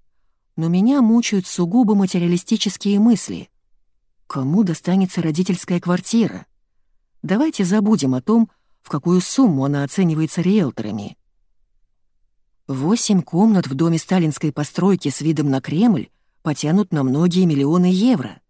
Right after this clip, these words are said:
предположила я. «Верно», согласился Бутров. Но зачем они мне? К гробу багажник не приделаешь, на тот свет сберкнижку не прихватишь.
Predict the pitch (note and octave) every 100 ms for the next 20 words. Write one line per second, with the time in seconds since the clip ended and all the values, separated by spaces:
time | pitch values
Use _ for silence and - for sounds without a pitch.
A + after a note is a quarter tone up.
0 | _ _ _ - E3+ - C#3+ C#3+ D3 C#3+
1 | B2 G2+ - _ _ _ _ _ _ _
2 | - D3+ F3 G#3 A#2+ C2+ - _ _ _
3 | - - C#3 C3+ - C#3+ - C#3+ D3 D3
4 | A#2 - _ _ _ _ - D#3 E3+ G#3
5 | - C#4 D3+ A#2 A2 G2+ - _ _ _
6 | _ _ _ _ - E3+ E3 B3 C4 G#3
7 | F3 D#3 A3 G#3 G3+ - F3+ E3 D3 G#3+
8 | A3 G#2 D2+ - _ _ _ - D3 D#3
9 | D#3+ - C#3 D#3+ D3 C#3 C3 C#3+ D#3+ -
10 | D#3+ D3+ D3+ - F#3+ G3+ E3 -